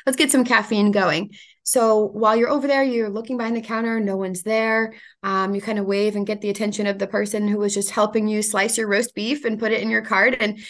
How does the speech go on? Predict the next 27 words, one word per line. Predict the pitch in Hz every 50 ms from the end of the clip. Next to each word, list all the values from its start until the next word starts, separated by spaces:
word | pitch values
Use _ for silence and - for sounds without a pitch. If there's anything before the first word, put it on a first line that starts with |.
| - - _ -
she | - 269 -
comes | - 269 262 254 240
over, | 240 233 240 247 254 254 254 254 262 -
um, | 220 220 214 214 214 220
and | 220 208
she's | 214 233 233
like, | 233 233 -
"Hi, | 392 427
just | 277 269 269 -
one | 349 359
moment," | 330 269 277 277 285 302 294 -
and | 240 226
puts | 226 254 240 247 247
on | 226 233 233
her, | 214 233 226 214 214 214 - - - _ -
takes | - 269 - 294
off | 285 277 277
her | 269 240 233
red | 226 240 247 247
Target | 240 - 247 233 233 233 226
apron, | 226 226 233 233 233 226 226 226 226
puts | 220 220 220 220 226
on | 214 214 214 220 214
her | 202 220 214
green | 202 190 202 208 208 214 226 226
Starbucks | 226 - 262 311 392 320 196 165 - -
apron. | - - - - - 90 - 202